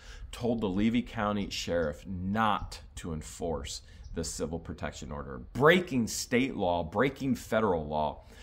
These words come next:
Uh, U S Marshals, can you come on down and take care of this? Wouldn't that be amazing? I mean, you would think the very first thing they would do is they go straight to the state attorney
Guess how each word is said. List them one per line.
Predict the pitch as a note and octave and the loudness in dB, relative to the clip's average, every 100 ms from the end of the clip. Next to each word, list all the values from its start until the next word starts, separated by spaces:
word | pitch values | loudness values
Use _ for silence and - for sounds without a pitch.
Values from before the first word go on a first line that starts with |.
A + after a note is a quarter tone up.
| - - | -18 -10
Uh, | - F2 E2 | -2 0 2
U | A#2 B2 | 6 6
S | A#2+ | 6
Marshals, | B2 A2+ A2 F2+ D#2+ | 6 6 4 -4 -4
can | G2+ F2+ | -6 -6
you | |
come | F2+ G#2 | -4 0
on | G#2+ F#2+ | 0 2
down | F#2 F#2+ | 2 0
and | F2 | -2
take | F2+ | -6
care | - F2+ F2 | -6 -4 -4
of | F2+ | -2
this? | G2+ - | -4 4
Wouldn't | D3+ E3 | 4 8
that | D3 | 8
be | D#3+ | 8
amazing? | E3 E3 F3 F3+ F3 - | 4 6 4 0 -4 -2
I | |
mean, | B2 B2+ G#2+ - - | 2 4 2 -2 -6
you | A#2+ C#3+ | 6 6
would | C#3 | 8
think | D#3+ G3 G3+ | 8 6 6
the | |
very | A#2+ C3+ C3+ | 6 8 8
first | C3 C3 - | 8 4 4
thing | B2+ A#2+ | 4 6
they | A2+ | 6
would | G#2 | 6
do | G#2+ E3 | 6 6
is | C3 F2+ | 6 6
they | A2+ | 6
go | A2 A2 G2 | 8 8 6
straight | - - - C#3 C#3 - | 2 -2 6 6 6 4
to | C3+ | 0
the | A2 | 0
state | - A#2 G2+ | 2 4 4
attorney | - D3 D#3 E2 | 2 2 4 0